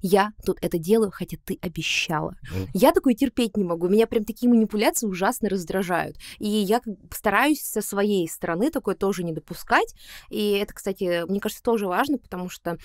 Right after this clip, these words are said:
Speaker 1: часто, когда нас раздражают какие-то манипуляции или какие-то поведения со стороны других людей, а, надо ещё самим за собой такое замечать, потому что часто нас раздражает в других то,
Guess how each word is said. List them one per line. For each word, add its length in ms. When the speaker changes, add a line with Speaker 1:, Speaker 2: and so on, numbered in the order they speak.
Speaker 1:
часто, 320
когда 320
нас 160
раздражают 420
какие-то 220
манипуляции 680
или 120
какие-то 420
поведения 400
со 80
стороны 340
других 340
людей, 360
а, 500
надо 500
ещё 200
самим 500
за 140
собой 340
такое 280
замечать, 380
потому 120
что 140
часто 320
нас 200
раздражает 500
в 40
других 320
то, 220